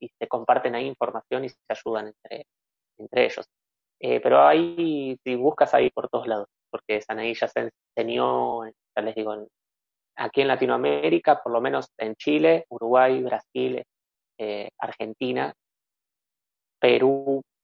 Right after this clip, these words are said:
Bolivia, Colombia, Venezuela y México, ¿sí? En México, bueno, arriba, pero México también. Y después en, en Europa también se ha enseñado, la, la han aprendido personas de España, de Francia, Portugal,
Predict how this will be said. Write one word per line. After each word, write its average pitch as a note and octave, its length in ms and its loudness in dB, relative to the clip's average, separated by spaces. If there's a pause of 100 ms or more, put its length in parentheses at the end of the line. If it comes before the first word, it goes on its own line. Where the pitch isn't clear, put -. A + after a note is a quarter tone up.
(320)
Bolivia, D3+ 760 2
Colombia, F#3 720 2 (720)
Venezuela B2+ 840 4 (840)
y D3 340 0
México, C3 420 -4 (580)
¿sí? C#3+ 180 -2 (560)
En A2+ 80 -10
México, A2+ 300 -6
bueno, A2 160 -12 (680)
arriba, A#2 360 -2
pero A2 120 -10 (260)
México A#2+ 340 -4
también. A2 280 -8
Y A#2+ 220 -6
después C3 300 -2
en, D3+ 160 -2 (140)
en B2+ 120 -8
Europa B2+ 340 2
también C3+ 240 -4
se C3 100 -6
ha - 20 -6
enseñado, B2 560 -6 (240)
la, A#2 80 -4 (420)
la B2 80 4
han B2+ 120 0
aprendido B2 500 -2
personas A2+ 300 -6
de A2 80 -4
España, A#2+ 320 0
de A2+ 120 -10
Francia, A2+ 380 -6
Portugal, A2 360 -6